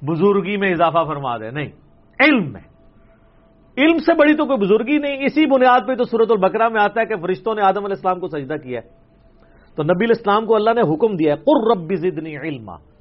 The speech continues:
اے نبی، آپ بھی دعا کیا کریں کہ اے رب میرے علم میں اضافہ فرما دے۔ پھر جو صحیح مسلم میں حدیث ہے کہ جو شخص بھی علم حاصل کرنے کے لیے کسی رستے پر چلے گا، اللہ جنت کا رستہ اس کے لیے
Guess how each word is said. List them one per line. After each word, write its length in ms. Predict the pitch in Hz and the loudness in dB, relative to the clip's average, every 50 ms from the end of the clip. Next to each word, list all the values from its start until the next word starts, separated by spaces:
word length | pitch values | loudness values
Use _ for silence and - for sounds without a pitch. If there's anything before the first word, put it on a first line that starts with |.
| _ _ _ _ _ _ - | _ _ _ _ _ _ -8
اے 160 | 156 190 175 | -6 -4 -4
نبی، 140 | 180 202 202 - | -4 -4 -4 0
آپ 280 | - 175 175 190 202 190 | 2 4 4 4 4 2
بھی 120 | 180 180 | -2 -6
دعا 480 | 170 135 147 151 165 180 190 190 170 131 - _ _ _ _ _ _ _ _ _ | -8 -4 0 2 4 4 4 4 2 -2 -6 _ _ _ _ _ _ _ _ _
کیا 260 | - 160 170 175 165 | -12 -4 -2 -2 -2
کریں 280 | 147 - 147 143 156 156 | -2 -2 -6 -6 -8 -8
کہ 120 | 143 165 - - | -10 -12 -10 -6
اے 140 | 165 160 151 | -4 -4 -2
رب 240 | 127 143 180 196 151 110 - _ _ _ _ _ _ _ _ _ _ _ _ _ | 0 0 0 0 0 -4 -14 _ _ _ _ _ _ _ _ _ _ _ _ _
میرے 220 | - 139 156 165 175 - - | -6 -4 -2 -2 -2 -4 -2
علم 220 | 214 208 196 160 139 | -2 -2 -2 -2 -6
میں 100 | 120 98 | -8 -12
اضافہ 280 | 87 95 82 - - 80 - | -12 -14 -14 -14 -16 -18 -18
فرما 240 | 95 - - 87 - | -18 -20 -20 -20 -20
دے۔ 120 | - - _ _ _ _ - _ - _ _ _ _ - - - _ _ _ _ _ - - - - - - | -20 -20 _ _ _ _ -20 _ -20 _ _ _ _ -20 -20 -20 _ _ _ _ _ -20 -20 -20 -20 -16 -10
پھر 80 | 165 160 | -8 -6
جو 100 | 147 185 | -6 -6
صحیح 220 | - - 170 160 | -4 -4 -4 -4
مسلم 360 | 156 156 170 160 190 214 202 | -4 -6 -10 -8 -8 -6 -4
میں 100 | 190 180 | -4 -4
حدیث 320 | 147 127 147 165 156 - - | -4 -4 -4 -6 -8 -8 -10
ہے 100 | 123 120 | -10 -10
کہ 140 | - - 127 | -10 -12 -10
جو 280 | 107 104 156 190 202 | -6 -2 0 0 0
شخص 340 | 196 - - 208 - - 170 | 0 -2 -6 -10 -10 -10 -10
بھی 280 | 165 175 190 185 - - _ - | -6 -4 -4 -6 -6 -12 _ -6
علم 280 | 226 240 247 240 202 | -2 -2 -2 -2 -2
حاصل 400 | 151 139 147 156 151 - 214 196 | 0 2 2 2 2 0 -2 -2
کرنے 340 | 151 160 175 170 175 190 190 | 0 -2 -2 -2 -2 -4 -6
کے 160 | - - 170 | -4 -4 -4
لیے 180 | 170 175 175 170 | -2 -2 -2 -4
کسی 340 | 160 165 160 151 165 156 143 | -4 -6 -8 -6 -4 -4 -2
رستے 420 | 127 139 135 - - - 180 170 | -2 -4 -4 -6 -6 -4 -4 -2
پر 140 | 151 175 160 | -2 -2 -4
چلے 380 | 139 - 160 147 170 190 170 | -4 -2 -2 -2 0 0 0
گا، 160 | 131 131 139 143 - | 0 0 -2 -2 -4
اللہ 240 | - 143 147 151 160 147 107 | -4 -2 0 0 -2 -2 -2
جنت 320 | 98 139 131 143 160 156 147 | -4 -6 -4 -4 -6 -6 -6
کا 120 | - 131 | -6 -6
رستہ 260 | 117 110 - - - | -6 -6 -10 -10 -10
اس 140 | 120 110 104 | -10 -10 -10
کے 120 | - - 113 | -12 -14 -14
لیے 200 | 101 104 117 | -12 -12 -14